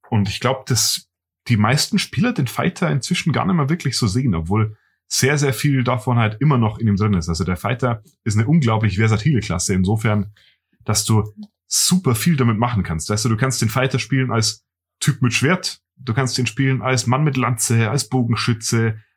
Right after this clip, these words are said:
Typ mit zwei Schwertern, Typ, der Nadeln wirft. Ich bin jemand mit einem Schild und, äh,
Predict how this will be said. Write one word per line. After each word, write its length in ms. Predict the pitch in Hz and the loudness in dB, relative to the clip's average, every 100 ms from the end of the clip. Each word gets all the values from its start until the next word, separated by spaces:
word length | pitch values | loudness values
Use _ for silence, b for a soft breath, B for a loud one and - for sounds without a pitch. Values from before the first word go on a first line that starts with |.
| B - | B -6
Typ 200 | - 180 | -2 2
mit 180 | 147 131 | 0 0
zwei 200 | - 151 | 0 0
Schwertern, 680 | - 123 117 117 117 120 117 | 0 0 0 0 0 0 0
Typ, 240 | - - | -2 -2
der 260 | - 135 135 | 0 0 2
Nadeln 520 | 127 110 120 117 117 | 0 0 2 2 2
wirft. 420 | 117 120 113 - - _ _ - | 2 0 -4 -14 -20 _ _ -6
Ich 180 | 135 - | -4 0
bin 120 | 139 | 2
jemand 420 | 151 147 156 - _ - | 4 4 2 -2 _ -6
mit 120 | 180 | -2
einem 180 | 180 190 | 2 2
Schild 500 | - 156 185 170 - | 2 2 2 0 -2
und, 260 | 170 165 - B B _ _ _ | -2 -2 -4 B B _ _ _
äh, 40 | - | -4